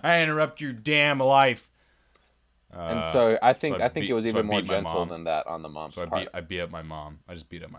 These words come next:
Speaker 2: I
Speaker 1: mom.
Speaker 2: <laughs> Dagan's mom, if you're listening, you're a great lady.
Speaker 1: Uh, but I will beat the shit out of you if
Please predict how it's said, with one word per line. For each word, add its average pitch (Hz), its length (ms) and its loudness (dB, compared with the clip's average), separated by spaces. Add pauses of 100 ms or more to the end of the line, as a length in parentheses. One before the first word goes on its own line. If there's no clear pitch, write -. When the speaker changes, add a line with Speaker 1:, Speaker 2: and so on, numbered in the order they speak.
Speaker 2:
I - 40 -8
Speaker 1:
mom. 65 140 -14 (160)
Speaker 2:
<laughs> - 60 -10 (2000)
Dagan's 104 280 -2
mom, 107 200 -2
if 104 120 -10
you're 92 100 -4
listening, 95 360 -4
you're 80 120 -10
a 78 60 -12
great 87 280 -4
lady. 78 320 -8 (240)
Speaker 1:
Uh, 87 80 -8
but 92 140 -8
I 95 100 -6
will 92 120 -8
beat 85 240 -12
the 85 80 -16
shit 92 260 -8
out 82 140 -8
of 78 80 -14
you 78 120 -10
if - 400 2